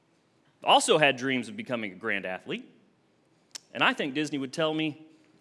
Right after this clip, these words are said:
"Hey, it's okay to give up on some dreams." <laughs> Like, really? That's, that's right. Let me, let me give you an example, because I love, uh,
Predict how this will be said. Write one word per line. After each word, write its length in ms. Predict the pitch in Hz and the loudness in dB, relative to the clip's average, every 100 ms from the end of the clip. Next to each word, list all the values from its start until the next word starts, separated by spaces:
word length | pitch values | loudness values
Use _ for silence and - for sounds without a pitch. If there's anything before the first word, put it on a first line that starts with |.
| _ _ | _ _
"Hey, 120 | 190 | -10
it's 140 | 190 | -8
okay 240 | 233 254 214 | -10 -8 -8
to 80 | 139 | -6
give 160 | 131 | -6
up 120 | 117 | -8
on 120 | 101 95 | -10 -14
some 240 | 110 101 | -12 -12
dreams." 540 | 98 87 85 - - - | -14 -18 -18 -18 -18 -20
<laughs> 60 | - - - - - - - - - - - - - - - - - _ _ _ 127 | -20 -20 -20 -20 -18 -18 -16 -18 -18 -20 -20 -20 -20 -20 -20 -20 -20 _ _ _ -10
Like, 120 | 131 | -8
really? 480 | 151 180 117 95 - _ _ | 0 2 2 -2 -10 _ _
That's, 260 | 131 131 - | -2 -2 -2
that's 180 | 139 127 | -2 0
right. 180 | 123 160 | 2 4
Let 100 | 294 | 4
me, 200 | 294 202 | 2 0
let 160 | 247 | 0
me 120 | 277 | 0
give 300 | 185 165 208 | -2 -2 -2
you 260 | 190 185 175 160 | 0 -2 -2 -4
an 80 | |
example, 560 | 147 135 135 123 101 90 - | -4 -2 -2 -2 -4 -8 -8
because 300 | 160 220 208 | 2 4 6
I 80 | 214 | 6
love, 580 | 247 330 277 180 147 - | 6 6 8 6 2 -2
uh, 320 | 180 165 151 | 2 2 0